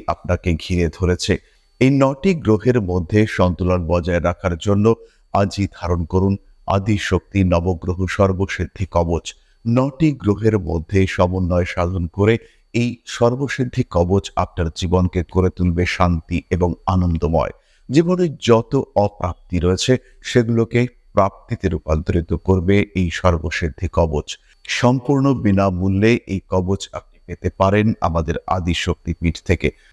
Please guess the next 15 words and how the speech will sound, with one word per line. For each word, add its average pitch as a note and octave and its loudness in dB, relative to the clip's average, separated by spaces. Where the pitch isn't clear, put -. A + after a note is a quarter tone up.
মা G#2 4
শ্রী G2 0
শ্রী G2 0
আদিশক্তির F2+ -2
আশীর্বাদে G2+ 0
এই G2 0
আদিশক্তি G2+ -4
নবগ্রহ F2 -2
সর্বসিদ্ধি F2+ -2
কবচ G2 0
আপনার F2+ -2
জীবনের F#2 0
সমস্ত D3 0
বাধা F#2+ 0
দূর A2 2